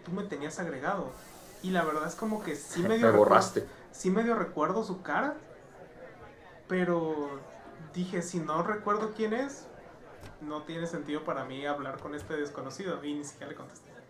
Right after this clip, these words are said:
Speaker 2: Ujú.
Speaker 1: Pero me quedé con esa duda de, "¿Quién habrá sido y por qué la borré?". Y ya.
Speaker 2: Es que además suele ser que, pues, la ciudad es un pueblo, ¿no?
Speaker 1: Ujú.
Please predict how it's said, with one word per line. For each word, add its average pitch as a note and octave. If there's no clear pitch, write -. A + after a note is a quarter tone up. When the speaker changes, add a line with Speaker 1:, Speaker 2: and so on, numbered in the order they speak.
Speaker 2:
Ujú. A2+
Speaker 1:
Pero F3+
me F3
quedé E3
con F3+
esa F#3
duda E3
de, D3+
"¿Quién F#3+
habrá A#3
sido F#3
y D3
por D3
qué E3+
la G3
borré?". E3+
Y C#3
ya. C#3+
Speaker 2:
Es -
que F#3
además B2+
suele C#3+
ser C3
que, A2+
pues, G#2
la G#2
ciudad G#2
es A2
un B2
pueblo, G2+
¿no? G2
Speaker 1:
Ujú. E3